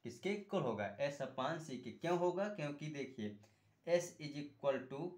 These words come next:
common Catendy's की इक्वेशन ये होती है ना, S is equal to C tan psi। तो यहाँ से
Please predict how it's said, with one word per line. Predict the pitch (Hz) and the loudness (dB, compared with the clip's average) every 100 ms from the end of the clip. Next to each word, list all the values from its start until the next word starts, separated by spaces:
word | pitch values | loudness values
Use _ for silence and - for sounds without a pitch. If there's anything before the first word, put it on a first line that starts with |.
| - _ _ _ - | -12 _ _ _ 2
common | 127 139 151 | 4 4 2
Catendy's | 156 139 139 139 151 | 2 2 0 0 -2
की | 151 | -2
इक्वेशन | 147 147 143 147 | -4 -2 -2 0
ये | 165 | 2
होती | 175 170 | 2 0
है | 190 | 0
ना, | 214 185 | 2 2
S | 180 | 2
is | 156 | -2
equal | 160 - 175 175 | -4 0 2 2
to | 165 156 | 0 -6
C | - 170 175 - | -4 -2 0 2
tan | 151 139 | 4 4
psi। | 127 123 101 101 98 - _ _ _ _ _ _ - | 0 0 0 0 -6 -16 _ _ _ _ _ _ -4
तो | |
यहाँ | 120 135 170 | 0 2 2
से | 175 175 | 0 -2